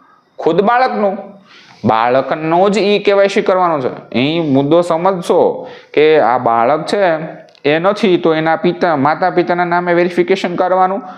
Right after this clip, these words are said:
તો કે એવું કરવાની જરૂર નથી. તમારે કોનું કરવાનું છે? બાળકના ખુદનું જ ઈ કે વાય સી કરવાનું છે.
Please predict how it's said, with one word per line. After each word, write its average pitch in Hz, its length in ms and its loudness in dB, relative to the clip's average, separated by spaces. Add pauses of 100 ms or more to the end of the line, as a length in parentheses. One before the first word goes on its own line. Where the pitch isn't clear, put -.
(280)
તો 147 80 2
કે 175 120 0
એવું 143 300 2
કરવાની 165 380 0
જરૂર 165 720 2
નથી. 113 540 -4 (1200)
તમારે 151 320 0
કોનું 190 260 0
કરવાનું 185 380 2
છે? 175 180 2 (440)
બાળકના 175 460 0
ખુદનું 180 480 2
જ 202 60 -2
ઈ 202 200 2
કે 202 120 0
વાય 180 160 4
સી 180 160 -2
કરવાનું 135 460 -2
છે. - 80 -8